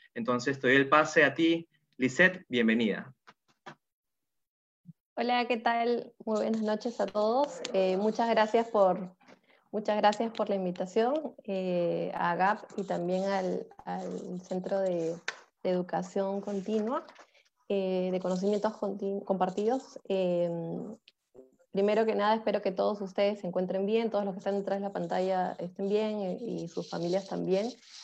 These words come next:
Speaker 2: en estos tiempos tan, tan complicados en temas de, de salud y economía en general. Bueno,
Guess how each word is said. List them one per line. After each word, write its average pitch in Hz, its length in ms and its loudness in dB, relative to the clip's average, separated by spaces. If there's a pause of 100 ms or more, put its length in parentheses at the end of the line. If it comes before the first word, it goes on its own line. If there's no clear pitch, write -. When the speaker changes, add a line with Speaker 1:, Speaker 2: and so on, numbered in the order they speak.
(140)
Speaker 2:
en 180 140 0
estos 185 240 -4
tiempos 185 280 -2
tan, 175 460 -6
tan 165 140 -6
complicados 165 640 -4
en 160 80 -10
temas 170 260 -8
de, - 320 -6
de 165 140 -8
salud 170 500 -4
y 165 60 -6
economía 156 560 -8
en 156 80 -14
general. - 400 -10 (500)
Bueno, 208 220 4